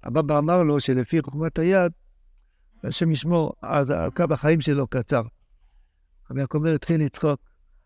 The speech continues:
הוא אומר, "כל הקווים האלו", אתה אומר, "יש מרבה אחד", כל הקווים משתנים. כן? אז הבבא, הוא מסתכל כמו איזה ערבי, הוא רואה רק מה שכתוב.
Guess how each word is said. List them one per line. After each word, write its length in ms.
הוא 100
אומר, 180
"כל 180
הקווים 420
האלו", 220
אתה 140
אומר, 160
"יש 240
מרבה 400
אחד", 320
כל 160
הקווים 360
משתנים. 440
כן? 240
אז 260
הבבא, 520
הוא 200
מסתכל 400
כמו 300
איזה 180
ערבי, 300
הוא 140
רואה 200
רק 240
מה 120
שכתוב. 580